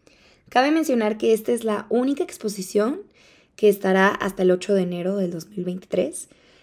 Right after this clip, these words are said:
Las otras creo que ya se acabaron, pero bueno, investíguenle. De todas maneras, esta es la que dura más tiempo, así que todavía tienen tiempo para visitarla. De esta exposición me encantaron los biomateriales que exhibieron.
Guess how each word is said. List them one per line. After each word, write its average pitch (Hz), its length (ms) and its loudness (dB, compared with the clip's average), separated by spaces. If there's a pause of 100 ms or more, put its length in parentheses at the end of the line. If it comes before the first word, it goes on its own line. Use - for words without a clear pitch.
(120)
Las 208 240 2
otras 208 280 -4
creo 208 140 -4
que 220 120 -2
ya 190 140 2
se 190 120 -8
acabaron, 175 600 -6 (440)
pero 175 180 4
bueno, 175 200 -4 (100)
investíguenle. 180 640 -4 (180)
De 185 140 -2
todas 185 160 0
maneras, 180 440 -2
esta 185 200 -4
es 196 60 -2
la 190 100 -2
que 180 200 -4
dura 185 440 -2 (140)
más 175 320 -8
tiempo, - 340 -10 (480)
así 190 200 2
que 190 100 -6
todavía 185 260 4
tienen 180 240 -4
tiempo 175 240 -6
para 175 160 -8
visitarla. 196 540 -10 (680)
De 247 140 6
esta 277 160 4
exposición 285 600 0
me 262 80 0
encantaron 214 580 0
los 214 180 2
biomateriales 190 720 0
que - 80 -12
exhibieron. 185 600 -8